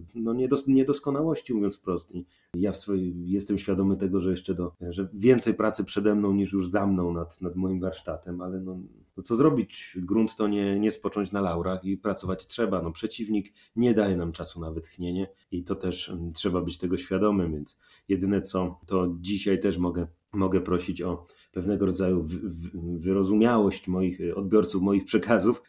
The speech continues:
gdyż no, człowiek czasem po prostu chciałby być bardziej precyzyjny, bardziej, e, przedstawić większą ilość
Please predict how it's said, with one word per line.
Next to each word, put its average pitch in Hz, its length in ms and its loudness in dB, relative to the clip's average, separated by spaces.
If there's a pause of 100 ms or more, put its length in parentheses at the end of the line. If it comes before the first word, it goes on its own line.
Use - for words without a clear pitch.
(120)
gdyż 98 220 0
no, 104 160 2 (200)
człowiek 101 320 2
czasem 101 300 -2
po 95 80 -2
prostu 98 280 -4
chciałby 98 380 -2
być 87 160 0
bardziej 92 360 0
precyzyjny, 90 720 -2
bardziej, 87 560 -4
e, 80 60 -10
przedstawić 92 520 -8
większą 95 380 0
ilość 92 340 -2